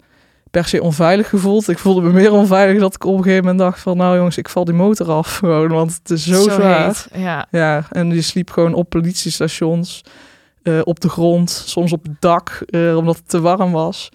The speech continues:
Speaker 2: Oh, jeetje.
Speaker 1: Eh, dus dat was wel, eh, de heftigste week, eh, <laughs> die ik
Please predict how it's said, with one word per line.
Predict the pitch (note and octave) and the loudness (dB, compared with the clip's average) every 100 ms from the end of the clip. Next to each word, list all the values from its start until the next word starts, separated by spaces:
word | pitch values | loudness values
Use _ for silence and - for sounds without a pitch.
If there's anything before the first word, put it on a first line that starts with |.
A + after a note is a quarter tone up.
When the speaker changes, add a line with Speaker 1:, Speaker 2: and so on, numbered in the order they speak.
| - - | -20 -20
Speaker 2:
Oh, | E3+ F#3+ | -20 -20
jeetje. | F3 F3 D#3+ D#3+ D#3 | -10 -6 -2 -2 -2
Speaker 1:
Eh, | D#3+ | -4
dus | D#3 - | -4 -4
dat | D3+ | -4
was | D#3+ - - | -4 -6 -4
wel, | D#3 D#3 D3+ | -4 -2 -2
eh, | D3+ D3+ D3 D3 | -2 -2 -4 -6
de | _ E3 D#3 | _ -4 -2
heftigste | G#3+ - B3 - - | -2 0 -2 0 0
week, | G#3 A3+ C4 - | 4 4 2 -2
eh, | |
<laughs> | A#3+ G#3+ G#3+ A3 - - | 0 2 4 2 2 -2
die | |
ik | F3+ | 0